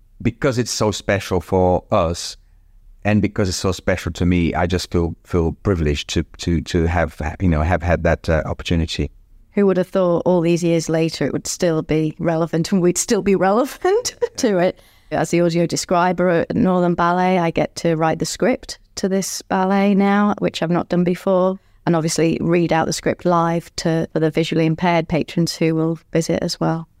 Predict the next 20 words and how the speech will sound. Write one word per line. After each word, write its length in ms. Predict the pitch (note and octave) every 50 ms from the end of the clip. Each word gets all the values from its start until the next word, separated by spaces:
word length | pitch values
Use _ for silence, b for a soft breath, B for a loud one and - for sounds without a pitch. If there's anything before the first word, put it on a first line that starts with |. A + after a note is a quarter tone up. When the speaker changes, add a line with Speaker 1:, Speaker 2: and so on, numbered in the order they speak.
| _ _ -
Speaker 2:
It's 140 | - -
not 180 | A#3 A#3+ A#3+ -
a 60 | B3
running 320 | A#3 A3+ A#3+ A#3 A3+ A3 A3
commentary, 640 | - - F3 E3+ E3 E3 - - - F3 E3+ F3
so 240 | F3 - - F3+ F3
although 320 | E3+ F3 F3 G3 F#3+ G3 F#3+
I 140 | F#3+ G3
know 240 | F#3+ F3+ F3+ F3+ F3+
whether 220 | F3 E3+ - F3 E3
something's 460 | - - D#3+ E3 - E3+ F3 F3 -
good 280 | - - E3 E3+ D#3+
or 120 | F3 E3+ E3+
not 380 | E3 E3 D#3 E3+ E3+ - -
or 140 | F#3 E3 E3+
gone 280 | E3+ D#3+ D#3+ E3+ E3 D#3+
well, 320 | E3 D#3+ D#3+ D#3+ E3 - - _ -
I'm 140 | F3 E3+ E3+
not 240 | F3 - - - -
to, 180 | - F#3+ -